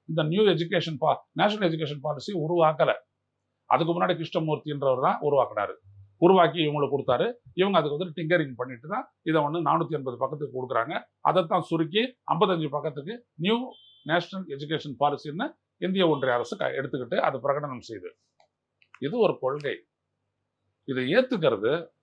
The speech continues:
ஒரு மாநிலத்தினுடைய, அரசனுடைய உரிமை, சட்ட ரீதியான உரிமை. ஏத்துக்கல. அதுக்காக கல்விக்கு கொடுக்கக்கூடிய அந்த நிதி ஒதுக்கீட்டை நீ எப்படி தடுப்ப?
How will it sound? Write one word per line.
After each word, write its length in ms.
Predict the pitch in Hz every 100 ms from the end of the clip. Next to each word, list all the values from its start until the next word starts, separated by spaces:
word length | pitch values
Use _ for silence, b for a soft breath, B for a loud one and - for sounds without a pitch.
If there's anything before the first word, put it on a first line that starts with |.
| _ _ _ _ _ _ _
ஒரு 180 | 135 120
மாநிலத்தினுடைய, 800 | 123 190 254 226 165 135 117 147
அரசனுடைய 840 | 170 156 190 170 117 113 185 220 _ _ _ _
உரிமை, 440 | 165 240 131 - _ _ _ _ _
சட்ட 320 | - 160 233
ரீதியான 320 | 240 220 214
உரிமை. 380 | 160 127 85 - -
ஏத்துக்கல. 460 | 190 185 143 98 - _ _ _ _ _ _ _ _
அதுக்காக 800 | 101 151 202 196 110 107 139 160 _ _ _ _ -
கல்விக்கு 460 | 160 226 277 233
கொடுக்கக்கூடிய 920 | 214 202 196 196 165 175 170 208 240 -
அந்த 260 | 143 160 147
நிதி 260 | 180 254
ஒதுக்கீட்டை 500 | 233 185 165 175 226 - _ _ _ _ - _ -
நீ 120 | 180 202
எப்படி 300 | 196 202 165
தடுப்ப? 360 | 156 143 92